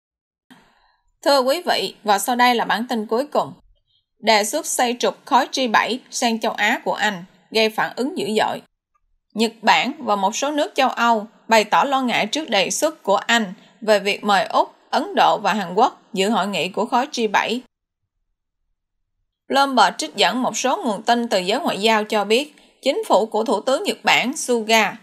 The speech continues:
đã phản ứng mạnh mẽ trước sáng kiến của Anh. Chính phủ Nhật cho rằng mục tiêu của hội nghị thượng đỉnh năm nay là tái thiết khối G bảy,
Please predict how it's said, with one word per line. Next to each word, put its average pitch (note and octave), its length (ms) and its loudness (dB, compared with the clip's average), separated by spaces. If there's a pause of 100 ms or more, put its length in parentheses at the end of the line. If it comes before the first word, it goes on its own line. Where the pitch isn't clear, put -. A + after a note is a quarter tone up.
(160)
đã A#3 140 2
phản F#3 240 -4
ứng D#4 220 -6
mạnh G3+ 220 -4
mẽ C#3+ 220 -2
trước C#4 180 -6
sáng D#4 220 -4
kiến C4 240 -6
của F#3 140 -2
Anh. G3 320 -6 (400)
Chính D#4+ 180 -4
phủ A#3+ 140 0
Nhật B3 260 0
cho A#3+ 140 2
rằng A3 300 -2 (300)
mục G#3+ 240 0
tiêu C#4 180 4
của A#3 160 2
hội A#3+ 160 -2
nghị F#3 180 -2
thượng G3+ 240 -4
đỉnh G3 200 0
năm A#3+ 220 -2
nay A3 280 0 (100)
là G3+ 200 2
tái G#3+ 280 -2
thiết D#4 340 -4
khối B3+ 240 2 (120)
G C4 40 -4 (140)
bảy, - 300 -4